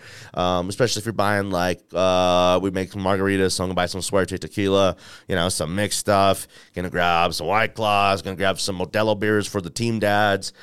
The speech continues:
Um, yeah, that's what we do. And just like that, boom, boom, boom, it adds up. Um, you know, when you're saving fifteen or seventeen or twenty bucks,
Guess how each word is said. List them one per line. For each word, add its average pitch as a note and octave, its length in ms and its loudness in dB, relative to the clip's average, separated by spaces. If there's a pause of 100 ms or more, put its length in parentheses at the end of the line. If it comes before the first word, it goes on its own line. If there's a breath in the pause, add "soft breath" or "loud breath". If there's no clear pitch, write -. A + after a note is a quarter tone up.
(160 soft breath)
Um, F2+ 720 2
yeah, G2+ 180 2
that's F#2 140 -4
what G2 80 -4
we G#2 120 0
do. A2 260 4
And F2+ 100 0
just F2 160 -4
like F2 140 -4
that, G2 220 0
boom, F2+ 160 0
boom, F#2 160 0
boom, F#2 160 0
it F2 80 0
adds E2+ 280 0
up. F#2+ 300 2 (320 loud breath)
Um, F2+ 360 2
you G2 100 -2
know, F#2 140 0
when F#2+ 100 -2
you're F2+ 80 -2
saving F#2 300 -2
fifteen G2 360 -4
or F2+ 60 -2
seventeen - 160 0 (300)
or F2 40 -2
twenty F#2 260 -4
bucks, G2+ 220 -2